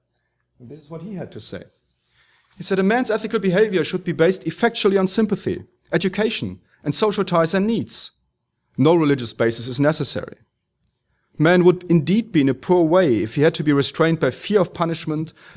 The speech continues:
and hope of reward after death." So if we thought then that some things are good because God approves of them,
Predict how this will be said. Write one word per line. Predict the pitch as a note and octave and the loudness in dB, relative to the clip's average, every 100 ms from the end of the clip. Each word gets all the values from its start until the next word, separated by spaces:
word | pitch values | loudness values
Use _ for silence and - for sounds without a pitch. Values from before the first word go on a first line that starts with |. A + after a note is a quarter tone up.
| _ | _
and | B2+ | -6
hope | - D#3+ D#3+ | 0 -2 -2
of | C3+ | -4
reward | D#3 A#2+ A#2 A#2+ | -2 2 2 2
after | G#2 G2+ C3+ | -2 -2 0
death." | D3+ - - _ _ _ _ _ _ _ _ _ _ _ _ _ _ _ - | 0 0 -14 _ _ _ _ _ _ _ _ _ _ _ _ _ _ _ -8
So | - G3 | -2 -2
if | F3+ | -4
we | A3+ | -8
thought | A3+ A3+ A3+ - | -2 -2 -2 -4
then | A2+ F2 G2+ - - | -6 -6 -10 -16 -6
that | C#3+ | -2
some | - A3+ A3+ | 0 -2 -2
things | G#3 F#3+ | -2 0
are | F#3 | 0
good | D3+ D#3+ - | 0 -4 -6
because | B2+ C#3 B2 | -4 -4 -2
God | B2 D#3 D#3 | 2 2 2
approves | - F#3 - | -2 -2 0
of | C3 F#2 | -4 -2
them, | G2 E2+ E2+ | -6 -8 -16